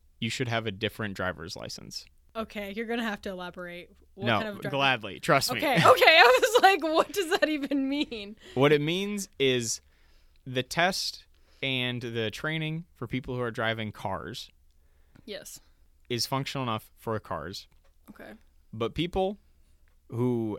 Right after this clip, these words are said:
Speaker 1: have their jacked up pickup trucks or, like, extended cab,
Speaker 2: Okay.
Speaker 1: those, those people need, should take a different driving test, because I'm sick of driving into parking lots and having some jackwagon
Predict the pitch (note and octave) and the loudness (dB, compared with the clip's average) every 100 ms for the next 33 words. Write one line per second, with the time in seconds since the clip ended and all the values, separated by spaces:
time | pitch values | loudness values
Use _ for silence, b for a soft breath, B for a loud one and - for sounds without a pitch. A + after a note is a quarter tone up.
0 | - B2 C3+ B2+ G#2 A#2 B2+ - D3+ C3+ | -4 -2 -2 -2 -2 -2 -2 -4 -6 -6
1 | B2+ G#2+ - G#2 - - - b b b | -6 -6 -4 -6 -6 -16 -18 b b b
2 | _ _ - - B2 B2+ B2 A#2 A#2 - | _ _ -14 -2 0 2 0 -2 -2 -4
3 | - B2+ B2+ - G2+ G2 A2 _ _ - | -4 -4 -4 -2 -2 -2 -6 _ _ -20
4 | - G3+ A3+ _ _ _ - - C#3 A#2 | -16 -16 -16 _ _ _ -20 -14 -6 2
5 | D3+ E3+ F3+ F3+ F3 - _ _ - C#3 | 6 6 6 2 -4 -8 _ _ -2 2
6 | F3+ - F3+ D3 B2+ C3 _ _ _ _ | 2 0 0 0 0 -2 _ _ _ _
7 | _ - C#3+ D#3 - D3 D#3+ D#3 D3 C#3+ | _ -8 -2 -2 -2 -2 0 0 -2 -4
8 | C3+ B2+ C3 A2 - - - - b b | 0 2 2 0 -8 -10 -12 -12 b b
9 | b B2+ C3 E3 F3+ - D#3 F3+ - _ | b -2 0 2 0 -2 -2 -6 -16 _
10 | _ _ _ - A#2+ A2 G2+ - _ A#2+ | _ _ _ -2 2 2 -2 -12 _ -2
11 | A#2 C#3 C#3 B2 B2 B2+ C3+ D#3 D#3 E3 | 0 0 -2 -6 -2 0 0 -2 -4 -4
12 | - - _ _ _ _ _ - A2+ A2 | -8 -14 _ _ _ _ _ -6 -4 2
13 | C3+ D3 D3 C3 A#2+ - C#3 C3+ A#2 A#2+ | 2 2 -2 -4 -8 -8 -6 -2 0 0
14 | C3+ C3+ C#3 D3 | -2 -4 -4 -8